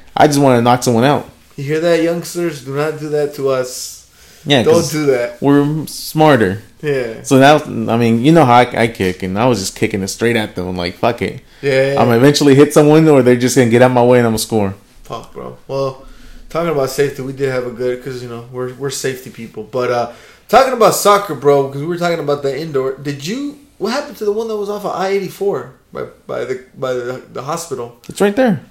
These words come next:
Speaker 2: Is that place still open?
Speaker 1: Yeah, Rose
Speaker 2: Even
Speaker 1: City.
Speaker 2: during this pandemic?
Speaker 1: Rose City, that one's nice.
Speaker 2: But during this pandemic, they kept things open, or?
Speaker 1: I don't know if they kept it
Speaker 2: Oh.
Speaker 1: open.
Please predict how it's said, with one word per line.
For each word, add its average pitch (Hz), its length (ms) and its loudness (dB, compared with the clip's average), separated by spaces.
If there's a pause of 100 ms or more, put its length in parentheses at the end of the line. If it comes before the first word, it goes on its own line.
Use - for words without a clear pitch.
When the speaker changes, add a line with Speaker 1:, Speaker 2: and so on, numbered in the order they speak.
(200)
Speaker 2:
Is 143 100 -12
that 160 140 -4
place 214 220 -4
still 220 200 2
open? 277 140 -8 (140)
Speaker 1:
Yeah, 240 280 -2
Rose - 140 -4
Speaker 2:
Even 165 60 2
Speaker 1:
City. 196 160 4
Speaker 2:
during 226 160 4
this 143 120 -8
pandemic? 156 480 -4 (360)
Speaker 1:
Rose 147 260 2
City, 202 260 2
that 165 140 -2
one's 135 180 -4
nice. 123 300 -6
Speaker 2:
But 139 160 -8
during 143 220 4
this 135 100 -10
pandemic, 139 460 -10
they 127 200 -6
kept 135 340 -12
things 127 200 -12
open, 131 280 -10
or? 65 180 -12
Speaker 1:
I 113 120 -4
don't 107 140 -2
know 117 160 0
if 107 60 -4
they 101 80 -6
kept 123 260 -6
it 92 60 -4
Speaker 2:
Oh. 98 80 -2
Speaker 1:
open. 101 300 -8